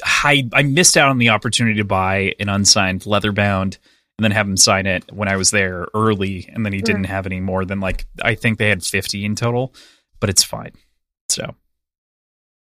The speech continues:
Speaker 2: I find that, like, no matter how fancy, you know, if you get another edition of a book, I'm always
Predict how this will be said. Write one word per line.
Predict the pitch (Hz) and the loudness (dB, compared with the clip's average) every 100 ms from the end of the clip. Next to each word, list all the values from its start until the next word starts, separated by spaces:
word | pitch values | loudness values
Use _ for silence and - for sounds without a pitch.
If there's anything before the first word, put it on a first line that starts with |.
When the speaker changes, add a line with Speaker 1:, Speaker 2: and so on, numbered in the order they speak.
| - | -2
Speaker 2:
I | 285 403 440 - | 2 4 4 0
find | - 254 240 | 2 4 4
that, | 226 | 2
like, | 196 202 - _ _ _ _ _ _ _ | 2 -2 -4 _ _ _ _ _ _ _
no | 247 240 | 4 6
matter | 247 285 | 6 4
how | 247 226 | 4 4
fancy, | 220 - 202 208 220 208 208 202 | 2 2 0 0 -6 -6 -6 -4
you | - | 0
know, | 208 190 | 2 2
if | 185 208 226 | 2 0 0
you | |
get | 208 | 2
another | 208 208 208 | 2 2 2
edition | 202 214 226 | 0 -2 -4
of | 196 | -4
a | |
book, | 185 180 - 220 | 0 -2 0 0
I'm | 220 | 4
always | 233 285 285 | 4 4 0